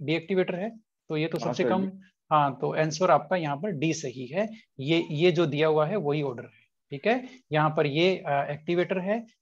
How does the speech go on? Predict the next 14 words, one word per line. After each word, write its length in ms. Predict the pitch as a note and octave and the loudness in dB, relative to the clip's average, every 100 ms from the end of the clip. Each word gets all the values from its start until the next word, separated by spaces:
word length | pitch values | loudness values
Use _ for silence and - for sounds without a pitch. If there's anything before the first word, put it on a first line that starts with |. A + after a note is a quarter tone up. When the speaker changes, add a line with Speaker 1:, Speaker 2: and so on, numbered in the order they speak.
| - | -4
Speaker 1:
फिर 120 | D#3 | 0
ये 140 | D3 | 0
neutral 300 | C#3 D3+ F#3 | -2 -2 -2
situation 440 | F#3 F#3+ F#3+ G#3 G3 | -2 -2 -2 -2 -4
हो 120 | G3 | -4
गई, 120 | A#3 | -4
ये 200 | F3 D3 | -2 -2
deactivator 560 | C3+ C#3+ C#3 F3 F3 F#3+ | -2 -4 -2 -4 -2 -4
है, 180 | A3+ | -6
इसकी 260 | A3+ D3 D#3+ | -6 -8 -4
reactivity 440 | D3 C#3 D3 D3+ | -4 -4 -6 -6
सबसे 280 | G3+ D#3 - | -6 -6 -6
कम 300 | E3+ C#3+ C#3 | -6 -4 -4
है। 260 | D3+ A3 | -2 -2